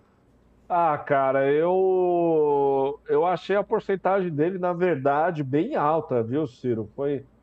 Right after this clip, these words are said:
na casa quase nove por cento, né? Foi oito vírgula tralalá, né? Eu, eu achei, na verdade, bem alta, porque, assim, realmente a, a imagem do Michael tava muito queimada, né?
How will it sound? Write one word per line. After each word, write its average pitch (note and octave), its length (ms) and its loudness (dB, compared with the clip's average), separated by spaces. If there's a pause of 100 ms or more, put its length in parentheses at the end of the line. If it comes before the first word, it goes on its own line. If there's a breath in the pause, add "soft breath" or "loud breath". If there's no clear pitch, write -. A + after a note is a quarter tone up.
(200)
na C3 140 -4
casa D#3 320 0
quase F3+ 400 0
nove D3 460 0
por B2 200 -6
cento, D3+ 540 -6
né? C3 160 0
Foi B2+ 180 -2
oito D#3 360 0
vírgula A#2+ 680 0 (840)
tralalá, D3+ 680 0
né? E3+ 260 -2 (460)
Eu, E3 580 0
eu F3 200 2
achei, F#3 320 -2
na G#3+ 100 0
verdade, F#3+ 340 0
bem G3+ 280 -2
alta, F3 420 0
porque, B2+ 320 -8
assim, D#3+ 320 -6
realmente F#3 580 -4
a, E3+ 400 0
a C#3 160 0
imagem D3+ 540 -2
do C#3+ 100 -2
Michael C3+ 600 0
tava D3+ 260 0
muito D3+ 300 -4
queimada, D3+ 680 -2
né? B2 220 -6